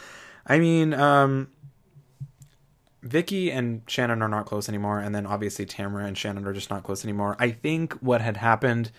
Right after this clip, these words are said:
um, was that Shannon just kinda stopped talking to both of them when they both offered support and tried to continue that friendship outside of the show. Shannon just didn't, wasn't having it, wasn't supporting them.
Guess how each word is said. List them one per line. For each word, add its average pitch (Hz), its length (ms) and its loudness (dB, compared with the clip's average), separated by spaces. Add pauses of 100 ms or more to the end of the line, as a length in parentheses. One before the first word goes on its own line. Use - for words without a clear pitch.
(680)
um, 110 340 2
was 110 320 0
that 104 640 2
Shannon 113 720 -2 (960)
just - 300 -4
kinda 135 200 -4
stopped - 360 0
talking 107 480 -2
to 104 280 -2
both 110 220 0
of 113 100 -8
them 80 320 -12
when 101 180 -2
they 101 80 2
both 104 260 0
offered 104 320 0
support 104 420 0
and 98 180 -4 (440)
tried 110 160 4
to 107 60 -2
continue 107 340 -4
that 104 180 2
friendship - 320 -4
outside 101 280 -2
of 101 60 -2
the 101 60 -8
show. 101 300 -2
Shannon 101 300 -4
just 98 180 -6
didn't, 98 360 -4
wasn't 101 240 -2
having 101 280 -2
it, 101 100 -4
wasn't 98 240 -6
supporting 101 360 -6
them. 101 240 -6